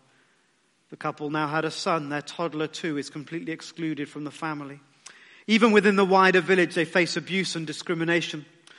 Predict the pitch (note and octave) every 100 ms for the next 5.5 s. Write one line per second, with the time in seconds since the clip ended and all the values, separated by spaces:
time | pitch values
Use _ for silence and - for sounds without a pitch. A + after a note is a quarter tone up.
0 | - - - E3+ F#3+ F#3 F#3 D3+ E3+ E3+
1 | E3+ F3 D#3+ E3+ E3+ D#3+ E3+ D#3+ F3 E3+
2 | D#3 D#3 F3+ F3+ F3+ F3+ E3+ D3 E3 D#3
3 | F3+ - - G3 - - F#3 F3+ - C#3+
4 | - - - - - D#3 E3+ - E3 D#3
5 | - F3 - E3 D3+